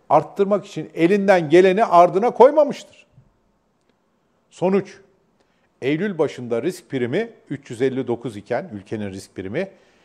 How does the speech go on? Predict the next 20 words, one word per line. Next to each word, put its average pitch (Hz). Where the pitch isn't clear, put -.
şimdi 180
ülkemizin 131
risk -
primi 131
beş 165
yüz 117
otuz 139
biri 147
geçmiştir. 139
E, 165
atalarımızın 170
söylediği 190
gibi 202
hesap 165
bilmeyen 135
kısap, -
kasap 175
ne 175
bıçak 190
bırakır 151